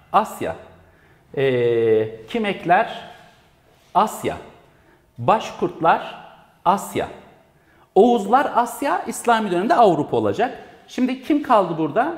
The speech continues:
Dikkat edin. Hemen kırmızı yapıyorum. Kıpçaklar, tamam mı? Ama Kıpçaklar burada da var, burada da var. Peçenekler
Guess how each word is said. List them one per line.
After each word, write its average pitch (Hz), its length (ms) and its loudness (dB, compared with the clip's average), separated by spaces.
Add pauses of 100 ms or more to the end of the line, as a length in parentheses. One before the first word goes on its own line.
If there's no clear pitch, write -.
Dikkat 208 280 -2
edin. 156 440 -4 (180)
Hemen 214 280 0
kırmızı 202 380 0
yapıyorum. 143 580 2 (1900)
Kıpçaklar, 190 640 2 (640)
tamam 110 260 2
mı? 233 320 0 (720)
Ama 311 460 2
Kıpçaklar 214 580 2
burada 180 260 0
da 185 80 0
var, 349 160 -2 (640)
burada 147 280 2
da 98 120 4
var. 190 180 2 (920)
Peçenekler 214 720 0